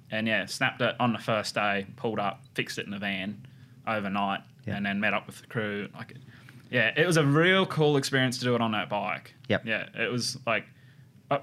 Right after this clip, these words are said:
Speaker 1: a ride, and, and the breakdown's all a part of the journey.
Speaker 2: Yep.
Speaker 1: Me breaking down every twenty minutes was <laughs> definitely a part of the journey, and taught me a lot that I can fix anything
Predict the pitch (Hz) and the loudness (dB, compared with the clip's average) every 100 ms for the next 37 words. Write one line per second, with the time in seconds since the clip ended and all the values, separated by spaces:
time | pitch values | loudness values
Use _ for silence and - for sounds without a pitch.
0 | - 135 135 151 156 147 147 120 117 - | 2 2 6 8 8 8 6 4 2 2
1 | 127 113 117 127 - 123 117 123 120 104 | 4 4 4 2 2 2 2 2 2 2
2 | 123 117 107 101 107 117 156 226 - - | 2 2 0 -2 -2 0 0 -2 -6 -2
3 | 107 - - - - - 151 156 120 120 | -2 -2 -10 -20 -6 2 4 4 4 2
4 | 123 113 104 107 107 107 101 - 107 98 | 0 0 0 0 -4 -6 -8 -8 -6 -4
5 | 104 98 - 98 95 - 120 - 139 139 | -4 -6 -10 -10 -12 -12 -10 -4 0 2
6 | - 120 120 - 110 107 104 107 104 104 | 2 0 0 0 0 -2 -4 -4 -4 -4
7 | 104 - - - - - - 120 110 - | -6 -8 -14 -20 -20 -8 0 2 2 2
8 | 156 175 151 127 123 117 120 104 101 117 | 4 4 4 4 4 4 2 0 0 -2
9 | 120 113 113 - 117 107 107 98 127 | -2 -4 -4 -2 -2 -2 -4 -4 -4